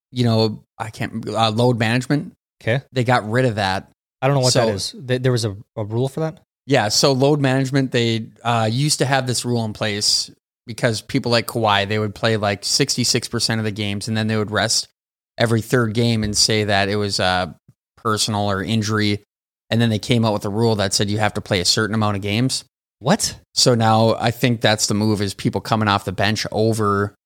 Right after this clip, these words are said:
Speaker 1: um, resting. So then
Speaker 2: To
Speaker 1: that way
Speaker 2: avoid
Speaker 1: they're
Speaker 2: that rule.
Speaker 1: active. Yeah.
Speaker 2: That's dumb.
Speaker 1: Yeah.
Speaker 2: All right. Well, number seven,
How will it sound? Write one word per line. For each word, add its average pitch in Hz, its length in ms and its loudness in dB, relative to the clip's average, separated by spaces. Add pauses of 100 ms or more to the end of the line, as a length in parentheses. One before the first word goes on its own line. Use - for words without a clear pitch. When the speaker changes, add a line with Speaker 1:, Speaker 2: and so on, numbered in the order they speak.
(580)
Speaker 1:
um, 98 460 0
resting. 104 520 -2 (760)
So - 180 0
then 123 120 4
Speaker 2:
To 143 60 6
Speaker 1:
that 135 140 4
way 131 120 6
Speaker 2:
avoid 127 60 2
Speaker 1:
they're 120 120 4
Speaker 2:
that 101 100 2
rule. 95 120 2
Speaker 1:
active. - 320 -8
Yeah. 90 240 -4 (880)
Speaker 2:
That's 117 160 -6
dumb. 110 300 -6 (420)
Speaker 1:
Yeah. 76 160 -16 (2000)
Speaker 2:
All 117 100 -6
right. 95 180 -6
Well, 139 220 2
number 156 200 2
seven, 147 520 0